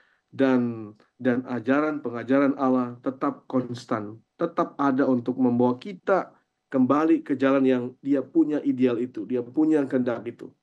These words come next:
Kenapa? Di Yunus pasal satu itu, kalau kita baca ayat tiga dan empat, sini dikatakan, Yunus dengan pilihannya tidak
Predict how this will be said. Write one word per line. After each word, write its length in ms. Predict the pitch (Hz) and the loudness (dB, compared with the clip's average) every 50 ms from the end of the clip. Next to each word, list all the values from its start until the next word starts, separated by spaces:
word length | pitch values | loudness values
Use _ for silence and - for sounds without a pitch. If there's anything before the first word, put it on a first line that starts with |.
| _ _ _ _ _ _ - | _ _ _ _ _ _ -8
Kenapa? 420 | - - - 294 - 202 196 - _ _ _ _ _ _ _ _ _ _ - | -2 0 0 0 0 -2 -6 -8 _ _ _ _ _ _ _ _ _ _ 0
Di 100 | 127 123 | 2 4
Yunus 240 | 127 320 226 240 240 | 4 4 4 2 0
pasal 300 | - 185 170 170 160 147 | 0 -2 0 0 0 0
satu 320 | - 196 214 208 208 - | 0 -2 -2 -2 0 0
itu, 240 | 143 127 - - - | 0 0 0 -2 -10
kalau 160 | - - - - | -12 -12 -12 -6
kita 220 | 135 131 170 147 | -2 0 0 2
baca 480 | 131 147 143 131 - 135 135 123 - 135 | 2 2 0 2 0 -2 -2 -2 -2 -2
ayat 160 | 123 120 - | -4 -4 0
tiga 180 | - 131 135 | 0 2 2
dan 220 | 123 120 107 104 98 | 2 2 -2 -4 -4
empat, 260 | 160 147 120 107 - - - _ | -4 -2 -2 -4 -6 -12 -20 _
sini 240 | - 127 113 110 107 | -12 -10 -10 -8 -6
dikatakan, 480 | 117 113 151 151 - - 104 104 104 - _ _ _ _ _ _ _ _ _ _ _ _ _ _ _ - | -6 -4 -4 -4 -4 -4 -6 -6 -10 -16 _ _ _ _ _ _ _ _ _ _ _ _ _ _ _ -2
Yunus 460 | 131 143 196 220 240 277 254 269 170 | 2 2 2 4 4 2 2 4 2
dengan 240 | 165 160 160 147 147 | 2 4 2 2 2
pilihannya 480 | - 143 143 151 175 214 226 226 220 190 - - | 2 4 4 4 4 2 2 0 0 -2 -6 -4
tidak 400 | - 240 233 226 240 226 - - | -4 -4 -2 0 0 -2 -2 -4